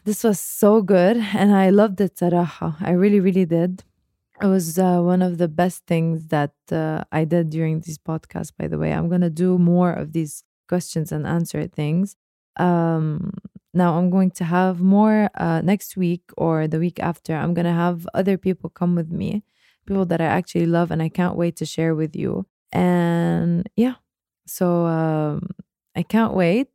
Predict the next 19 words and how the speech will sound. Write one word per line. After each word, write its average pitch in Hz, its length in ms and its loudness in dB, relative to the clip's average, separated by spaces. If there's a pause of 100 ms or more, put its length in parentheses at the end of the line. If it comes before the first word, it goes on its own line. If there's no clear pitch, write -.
And 185 220 -2
thank 254 200 -4
you - 60 -14
so - 140 -4
much 220 220 0
for 190 100 -6
sending 185 360 2
me 170 60 2
in, 170 380 -2
um, - 340 -6 (260)
questions. 185 680 0 (640)
I'm 196 200 2
going 285 280 4
to - 40 -10
do 202 200 2
that 214 180 2
more 185 260 2
often, 165 380 -2
صراحة, 160 600 -2